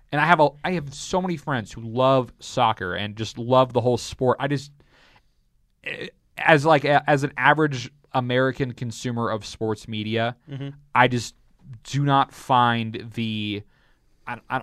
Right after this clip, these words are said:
Speaker 1: I don't know what it is. I just don't find me watching that over watching a football game or a basketball game, or I would honestly rather watch an, a, an M L B game than that, personally.
Speaker 2: I would,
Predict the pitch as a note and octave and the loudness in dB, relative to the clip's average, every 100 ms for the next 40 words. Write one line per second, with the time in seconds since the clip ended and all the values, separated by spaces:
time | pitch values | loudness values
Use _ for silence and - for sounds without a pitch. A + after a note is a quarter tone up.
0 | - C#3+ C3 A2 B2 C3 A#2+ A2+ G#2+ G2+ | -2 2 2 2 2 0 -2 -2 -4 -2
1 | B2 - C3 A#2 A#2 G#2+ - - - - | -2 -2 0 0 -2 -8 -16 -20 -20 -14
2 | B2 B2 A#2 A#2 - A2+ G#2 A#2 G#2 G2 | -8 -4 2 2 2 -4 -2 2 2 0
3 | A2 G#2 G#2 G2 G2 - F#2+ F#2 F#2+ F2+ | -2 -2 -2 0 -2 -4 -12 -8 -8 -8
4 | G#2+ G2 G2 F#2+ F#2 F2+ F2+ F2 F#2+ G2 | -8 -4 -4 -4 -6 -6 -8 -6 -6 -6
5 | G2 F#2 F2+ G2+ F2+ F2 - - - _ | -8 -8 -8 -6 -4 -6 -10 -20 -20 _
6 | _ - B2+ C#3+ C#3 C3 - A#2+ - A#2+ | _ 2 4 6 4 0 -4 -8 -4 -2
7 | A2 G#2+ F#2+ - A2 F#2+ _ _ - A2+ | 0 0 -2 -4 -20 -20 _ _ -8 -6
8 | G#2 - A#2 A2+ G#2 G2+ G2+ F2+ F2 - | -6 -6 -6 -4 -4 -4 -6 -8 -12 -16
9 | - F2+ F#2 - _ - G#2 - - - | -18 -14 -14 -16 _ -12 -12 -12 -20 -18
10 | - D#3+ F3+ F#3 E3+ | -6 -4 -2 -4 -8